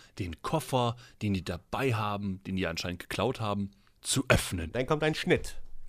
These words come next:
Speaker 2: Und du siehst plötzlich jemanden aus der Ego-Perspektive. Also du siehst plötzlich das Geschehen aus der Ego-Perspektive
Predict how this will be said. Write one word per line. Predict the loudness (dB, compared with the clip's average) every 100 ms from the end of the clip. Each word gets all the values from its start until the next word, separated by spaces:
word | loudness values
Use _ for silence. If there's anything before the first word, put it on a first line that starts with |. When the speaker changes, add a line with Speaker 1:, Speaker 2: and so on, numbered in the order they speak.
| -8 -10 -8
Speaker 2:
Und | -8
du | -6
siehst | -6 0
plötzlich | 2 4 4 2 2 0
jemanden | 4 6 6 4
aus | 4
der | 4 4
Ego-Perspektive. | 4 4 2 -2 -8 -8 -8
Also | -8 -8
du | -8 -6
siehst | -6 -8 -4
plötzlich | -4 -2 -4 -6
das | -8
Geschehen | -6 0 0 0
aus | -2
der | -2 -2
Ego-Perspektive | 0 -2 -2 -6 -8 -6 -2 -4